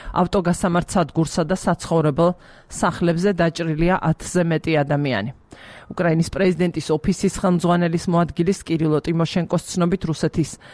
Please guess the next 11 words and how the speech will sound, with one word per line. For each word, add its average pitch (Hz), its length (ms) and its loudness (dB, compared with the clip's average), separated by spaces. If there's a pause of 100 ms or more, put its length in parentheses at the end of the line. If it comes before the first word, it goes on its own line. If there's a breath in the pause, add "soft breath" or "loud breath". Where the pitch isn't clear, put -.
(240 loud breath)
ჯარებმა 180 520 2
კურახოვოზე 185 680 2
იერიში 180 400 0
მიიტანეს 160 520 0
ზალპური 165 440 2
ცეცხლის - 540 -2 (380 loud breath)
რეაქტიული 175 640 2
სისტემებით. 160 800 -2 (420 loud breath)
ამ 208 200 2
ფაქტს - 480 -2
სხვა - 360 0